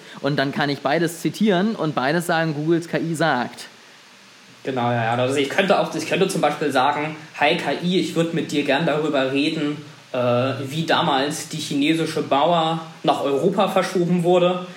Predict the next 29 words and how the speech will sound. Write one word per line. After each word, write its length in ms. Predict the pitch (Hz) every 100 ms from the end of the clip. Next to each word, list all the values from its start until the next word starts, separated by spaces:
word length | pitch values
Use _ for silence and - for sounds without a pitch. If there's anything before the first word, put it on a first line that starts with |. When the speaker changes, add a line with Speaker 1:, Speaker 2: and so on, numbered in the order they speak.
| -
Speaker 2:
Kannst 200 | 143 170
du 60 |
mir 40 | 147
mal 120 | 131
das 180 | 127 160
Jahr 240 | 139 180
sagen?" 460 | 165 151 156 160 165 -
Und 80 | 135
dann 100 | 135
würde 160 | 151 156
er 140 | 139
sagen, 280 | 135 131 143
"Ja 180 | 135 139
klar, 360 | - 127 135
die 100 | 143
chinesische 500 | 131 131 131 139 131
Mauer 400 | 131 127 131 127
wurde 400 | 120 117 113 113 123 - - - - - -
tausenddreihundert, 1000 | - 139 131 131 131 127 127 139 123 123 -
was 140 | 123
auch 100 | 120
immer, 380 | 123 120 120 120
nach 140 | 131 123
Europa 380 | 127 131 131
verschoben." 420 | 120 120 - 123 123
Ja, 80 |
also 140 | 147 156
der 100 | 143
übernimmt 400 | 139 147 208